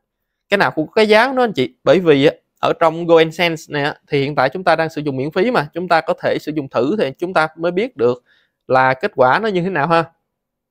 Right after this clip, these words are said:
Đây, ví dụ là một cái nhân vật khác chẳng hạn. Đấy, chúng ta có thể thử ha.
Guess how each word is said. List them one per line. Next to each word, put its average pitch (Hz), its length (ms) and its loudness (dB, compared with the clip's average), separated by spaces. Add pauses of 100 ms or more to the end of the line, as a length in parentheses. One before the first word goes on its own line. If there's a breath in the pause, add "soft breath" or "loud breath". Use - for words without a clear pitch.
(520)
Đây, 147 180 4
ví 175 100 -2
dụ 135 180 2
là 143 100 2
một 131 160 0
cái 185 120 -4
nhân 165 140 -2
vật 135 180 0
khác 202 220 0
chẳng 165 120 0
hạn. 143 200 -4 (220)
Đấy, 156 320 0 (380)
chúng 170 160 -6
ta 147 100 2
có 156 60 -4
thể 156 120 0
thử 147 180 2
ha. 180 160 2